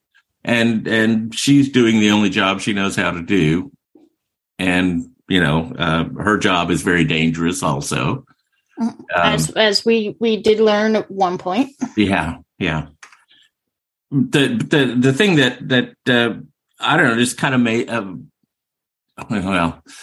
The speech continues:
Speaker 1: it's hard to feel heartwarming about this movie or to see, see something that's heartwarming.
Speaker 2: Yeah.
Speaker 1: But these two people accept each other, and, and,
Speaker 2: Yeah.
Speaker 1: and,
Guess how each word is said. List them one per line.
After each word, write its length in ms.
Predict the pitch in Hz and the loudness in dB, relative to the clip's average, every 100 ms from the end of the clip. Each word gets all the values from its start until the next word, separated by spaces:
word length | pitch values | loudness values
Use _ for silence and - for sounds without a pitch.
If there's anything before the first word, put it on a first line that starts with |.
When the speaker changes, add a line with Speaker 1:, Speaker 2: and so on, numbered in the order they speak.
| - - | -12 -4
Speaker 1:
it's 160 | 123 | 0
hard 200 | 151 143 | 2 2
to 60 | 127 | 2
feel 300 | - 131 98 | 4 2 2
heartwarming 960 | - 123 120 - 104 90 90 87 92 95 | 0 0 0 -2 0 2 2 0 -2 0
about 300 | 95 90 - | 0 -2 -2
this 180 | 98 | -4
movie 320 | - 92 87 87 | 0 2 2 2
or 160 | 90 | 2
to 120 | 92 92 | 0 0
see, 240 | 131 107 | 2 0
see 400 | - - - 143 | 0 -6 0 0
something 360 | - 92 - 92 | 0 -2 0 -2
that's 220 | 82 - | -2 -2
heartwarming. 760 | 85 78 78 76 78 78 82 - - - _ _ - | -2 -2 -2 0 2 0 -2 -8 -20 -20 _ _ -10
Speaker 2:
Yeah. 140 | 151 - | -6 -4
Speaker 1:
But 100 | 202 | -2
these 240 | 240 247 | 2 0
two 160 | - 262 | 2 0
people 360 | 254 247 240 214 | 2 2 2 0
accept 400 | 208 202 202 135 | 0 0 0 -2
each 180 | - | -2
other, 440 | 80 60 50 - - _ _ _ | -2 -4 -8 -14 -20 _ _ _
and, 220 | - 131 82 | 0 2 4
and, 240 | 127 127 | 2 2
Speaker 2:
Yeah. 60 | - | 0
Speaker 1:
and, 260 | - - | -4 -8